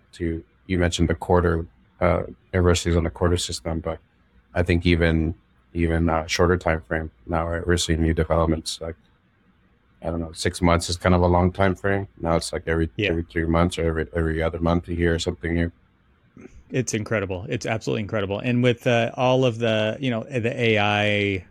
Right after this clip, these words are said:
Speaker 2: hype cycle that we're living through at the moment, right, is every week there's,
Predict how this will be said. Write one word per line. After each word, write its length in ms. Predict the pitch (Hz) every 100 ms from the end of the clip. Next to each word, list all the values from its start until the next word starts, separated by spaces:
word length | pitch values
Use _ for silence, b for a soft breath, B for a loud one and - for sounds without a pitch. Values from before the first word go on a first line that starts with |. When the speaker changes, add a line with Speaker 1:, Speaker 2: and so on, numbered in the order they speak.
| _
Speaker 2:
hype 220 | - 113
cycle 400 | - 101 95 101 104
that 140 | - 113
we're 300 | 104 98 95 _ _ _ -
living 340 | 117 110 104
through 340 | 95 107 95 95
at 120 | - 98
the 80 |
moment, 400 | 98 98 98 90 - _
right, 260 | 98 95 - _ b b b b -
is 580 | 107 98 95 92 - - _ _ _ _ -
every 420 | 156 123 107 110
week 400 | 104 123 143 - -
there's, 280 | 107 -